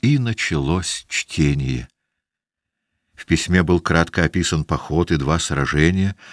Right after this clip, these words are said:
в которых участвовал Николушка, производство в офицеры, и сказано, что он целует руки мама и папа, прося их благословения,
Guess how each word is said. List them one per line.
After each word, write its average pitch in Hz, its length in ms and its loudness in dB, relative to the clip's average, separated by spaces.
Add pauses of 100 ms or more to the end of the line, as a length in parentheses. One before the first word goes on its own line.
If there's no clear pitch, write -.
(160)
в - 80 -16
которых 87 420 2
участвовал 85 720 0
Николушка, 85 720 -2 (480)
производство 76 840 0
в 71 60 -2
офицеры, 92 760 0 (580)
и 69 80 -6
сказано, 95 560 2
что - 240 -2
он 101 160 2
целует 98 640 4
руки 92 320 0
мама 90 520 4
и 95 80 0
папа, 92 600 2 (480)
прося 98 440 2
их 113 220 6
благословения, 92 1000 2